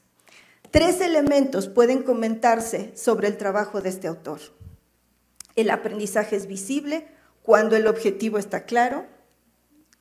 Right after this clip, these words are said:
El aprendizaje es visible cuando el objetivo está claro, el reto se plantea apropiadamente y se realiza una práctica, una práctica dirigida a los objetivos. Para el alumno y el docente, ambos aspectos deben ser claros.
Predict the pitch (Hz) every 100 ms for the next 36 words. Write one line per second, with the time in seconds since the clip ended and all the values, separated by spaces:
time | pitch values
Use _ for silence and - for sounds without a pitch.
0 | _ _ _ _ _ _ _ _ _ _
1 | _ _ _ _ _ _ 214 _ - 214
2 | 220 - - 202 226 233 226 247 285 277
3 | 233 285 330 330 311 247 226 220 220 233
4 | 214 220 190 190 233 240 262 - - -
5 | - - 240 254 269 269 277 254 226 214
6 | 214 226 226 220 226 220 214 220 233 -
7 | 247 - 226 214 202 226 - 220 - 214
8 | 214 247 233 226 - - 233 233 226 226
9 | 226 233 196 190 190 214 208 185 185 180
10 | 185 - 240 262 302 - - _ - -
11 | - _ 254 233 226 226 226 285 294 262
12 | 240 - 226 226 202 202 254 269 277 -
13 | - 240 233 233 196 - 226 226 202 -
14 | 233 202 196 196 180 247 254 302 339 -